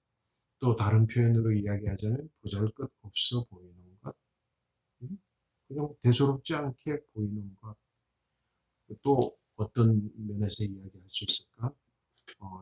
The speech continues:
주의해서 보지 않으면 찾을 수 없는 것. 뭐 이렇게 이야기를 해보니까 단순히 그냥 예수님이 겨자씨 하나인 것 같아. 그러면 그 겨자씨 한 알이, 이 우리나라에서는 겨자씨를 못 보잖아.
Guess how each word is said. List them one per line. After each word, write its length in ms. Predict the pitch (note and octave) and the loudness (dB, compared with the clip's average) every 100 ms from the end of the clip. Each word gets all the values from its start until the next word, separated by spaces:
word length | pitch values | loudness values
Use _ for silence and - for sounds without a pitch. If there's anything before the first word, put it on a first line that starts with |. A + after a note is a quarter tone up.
| F#2 | 4
주의해서 640 | - C3 C#3 B2+ A#2+ B2 | 6 8 8 8 6 2
보지 240 | B2+ A#2 A#2+ | -2 0 2
않으면 500 | A2 A#2 C#3 G#3 - _ _ _ _ - - - _ _ _ - | 0 0 0 -2 -2 _ _ _ _ -8 -6 -6 _ _ _ -6
찾을 340 | - G#2 G#2 | -2 0 4
수 180 | - D3 | 4 4
없는 420 | A2+ F#2 G2+ G#2 | 0 -6 -10 -10
것. 120 | - - _ _ _ _ _ _ _ _ | -12 -20 _ _ _ _ _ _ _ _
뭐 120 | B2 | 6
이렇게 580 | B2+ E3 F3+ G3 F#3+ D3 | 8 8 6 4 4 4
이야기를 560 | A#2+ B2+ A#2 B2 A#2+ G2+ | 4 4 4 2 2 2
해보니까 640 | A2+ G#2+ G2+ - B2+ G#2 _ _ _ _ | -2 -6 -10 -8 -6 -6 _ _ _ _
단순히 360 | C3 C#3 F3+ C3 | 0 4 6 6
그냥 380 | C3 C#3+ B2+ A#2 | 4 2 2 4
예수님이 440 | B2 A#2 B2+ C#3 - | 4 4 0 -2 -2
겨자씨 400 | A#2+ D3 D3 D#3 | 0 4 2 0
하나인 320 | E3 E3 D3+ | -8 -10 -18
것 60 | D3 | -20
같아. 160 | C#3+ _ D#3 C3+ - _ _ - | -20 _ -20 -20 -20 _ _ 2
그러면 480 | C#3 C#3+ F3+ A#2+ - - - - - - | 4 4 4 2 -2 -8 -6 -6 -10 -4
그 260 | - D#3+ F#3+ | 6 6 6
겨자씨 520 | - A2+ C3 B2+ D3+ | 2 2 6 6 6
한 260 | B2+ D3 C3+ | 2 0 0
알이, 460 | A#2+ B2+ C#3 C#3 - _ _ | 2 2 2 0 -4 _ _
이 240 | A2 G#2+ G#2+ _ _ _ | -4 -2 -4 _ _ _
우리나라에서는 1200 | A2+ B2 D3+ D3+ D3 C#3+ C3+ C#3 C#3 - C#3+ B2+ | 2 4 6 4 4 0 0 0 0 -2 -2 -2
겨자씨를 480 | - G#2+ A#2+ - C3+ | 0 4 6 6 4
못 260 | F#2+ G2+ - | -4 -8 -14
보잖아. 300 | B2 G#2+ | -12 -12